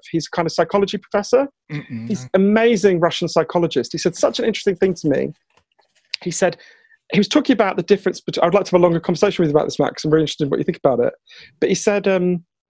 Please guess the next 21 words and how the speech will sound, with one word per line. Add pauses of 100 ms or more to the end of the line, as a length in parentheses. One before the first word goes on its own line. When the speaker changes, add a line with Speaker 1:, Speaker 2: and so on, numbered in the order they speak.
(420)
Speaker 1:
he
was
talking
about
the
difference
between
how
Americans
and
British
people
see
the
world
and
Russians,
right? (800)
And
he
said,